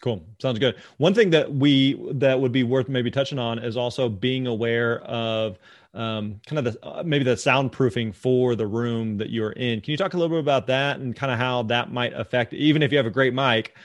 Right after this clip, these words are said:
but it's super echoey or there's, um, sounds kind of bouncing around the room, uh,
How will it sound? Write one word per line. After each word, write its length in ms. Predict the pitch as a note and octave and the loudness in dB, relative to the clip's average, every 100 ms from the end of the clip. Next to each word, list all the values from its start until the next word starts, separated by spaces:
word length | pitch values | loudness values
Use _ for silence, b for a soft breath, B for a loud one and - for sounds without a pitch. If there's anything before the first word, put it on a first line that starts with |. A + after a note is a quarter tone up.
| B - | B -2
but 280 | A#2+ A#2+ | 2 2
it's 140 | - - | 0 -4
super 240 | C#3 A#2 | -4 -2
echoey 680 | A2 C3 C3 B2 B2 A#2+ A#2 | 0 2 2 4 4 4 2
or 480 | A#2 A2+ A2+ A2 A2 | 0 0 0 0 -2
there's, 480 | A2 A2 G#2+ G2 - | -2 -2 -2 -4 -8
um, 380 | A#2+ A2 G#2 - | -6 -4 -6 -4
sounds 240 | C3 A2+ | -2 -2
kind 80 | B2 | -4
of 80 | G#2 | -2
bouncing 300 | A#2+ A2+ A#2 | -2 -4 -6
around 160 | A2+ | -6
the 80 | G#2+ | -4
room, 480 | G#2+ C3+ A#2+ A2 G#2+ b b | -4 -4 -4 -4 -8 b b
uh, 160 | - A2+ | -4 -2